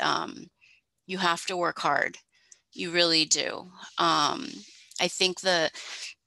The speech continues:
the false impression that I had of the field before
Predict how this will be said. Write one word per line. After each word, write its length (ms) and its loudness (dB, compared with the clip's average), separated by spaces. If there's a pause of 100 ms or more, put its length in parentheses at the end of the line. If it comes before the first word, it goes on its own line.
the 80 -4
false 400 2
impression 520 0
that 120 2
I 60 2
had 280 2
of 140 0
the 100 -4
field 340 -4
before 680 0